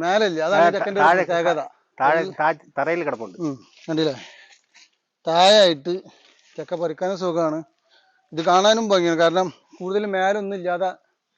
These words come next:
Speaker 1: നമുക്ക് പറിക്കാൻ കിട്ടുന്ന സ്ഥലത്താണ് ഇത് കായ്ക്കുന്നതിന് കൂടുതൽ. തേൻവരിക്ക കംപ്ലീറ്റ് കായ്ച്ചിട്ടുണ്ട്.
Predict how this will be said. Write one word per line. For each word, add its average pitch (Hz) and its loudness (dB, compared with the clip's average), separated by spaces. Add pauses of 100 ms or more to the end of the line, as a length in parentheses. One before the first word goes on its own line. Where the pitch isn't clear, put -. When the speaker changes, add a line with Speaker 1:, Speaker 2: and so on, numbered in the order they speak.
(220)
Speaker 1:
നമുക്ക് 185 -10
പറിക്കാൻ 185 -6
കിട്ടുന്ന 180 -4
സ്ഥലത്താണ് 165 -2
ഇത് 156 -6
കായ്ക്കുന്നതിന് 147 -6
കൂടുതൽ. 123 -16 (720)
തേൻവരിക്ക 147 -10 (1120)
കംപ്ലീറ്റ് 160 -8
കായ്ച്ചിട്ടുണ്ട്. 127 -12